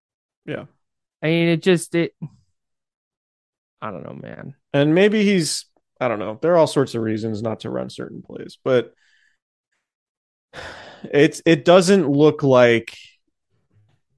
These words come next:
Speaker 1: things are trending in the right direction. But it, I do wanna have,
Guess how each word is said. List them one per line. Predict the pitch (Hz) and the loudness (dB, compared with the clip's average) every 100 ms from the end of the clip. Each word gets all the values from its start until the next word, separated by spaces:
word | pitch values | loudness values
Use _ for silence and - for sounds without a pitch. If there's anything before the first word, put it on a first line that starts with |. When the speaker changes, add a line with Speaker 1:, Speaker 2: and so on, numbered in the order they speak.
| _ _ _ _ _ _ | _ _ _ _ _ _
Speaker 1:
things | - 147 131 120 | -2 0 2 0
are | 123 | -4
trending | - 120 120 117 | 0 0 2 0
in | |
the | 113 | 0
right | 113 113 | 2 2
direction. | 113 113 110 - 117 98 - | 0 -4 -4 -8 -12 -14 -2
But | 131 | 2
it, | 131 - 131 - | 2 0 -6 0
I | 135 | 0
do | 131 147 156 | 2 4 6
wanna | 143 139 131 | 6 6 4
have, | 123 120 117 | 4 2 0